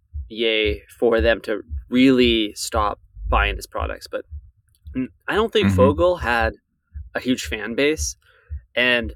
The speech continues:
Speaker 2: <laughs>
Speaker 1: Subway's,
Speaker 2: Literally
Speaker 1: Subway's,
Speaker 2: zero.
Speaker 1: uh, yeah, Subway's patrons are not known for their loyalty either.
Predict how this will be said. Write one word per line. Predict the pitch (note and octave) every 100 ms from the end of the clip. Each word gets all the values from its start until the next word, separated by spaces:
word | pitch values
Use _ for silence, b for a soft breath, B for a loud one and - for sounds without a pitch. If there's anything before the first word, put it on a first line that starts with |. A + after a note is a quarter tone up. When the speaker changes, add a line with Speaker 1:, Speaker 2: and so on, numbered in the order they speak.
| -
Speaker 2:
<laughs> | - -
Speaker 1:
Subway's, | - C#3 D3+ D3+ D3 C3+ B2+ B2 A#2+ A2+ - - b b b
Speaker 2:
Literally | B2 B2+ A#2+ A2
Speaker 1:
Subway's, | G2 - E2+
Speaker 2:
zero. | F2+
Speaker 1:
uh, | - - _ _ _ - - -
yeah, | B2 G#2+
Subway's | - C#3+ C3+
patrons | - D3 C3+ C#3 B2
are | A#2 A2+ - _ _ _ _
not | B2+ D#3+ D3+
known | C#3+ C#3+
for | C3+
their | B2 A#2+
loyalty | A2+ A#2 A2+ G#2+ G#2+
either. | - A2 B2 D3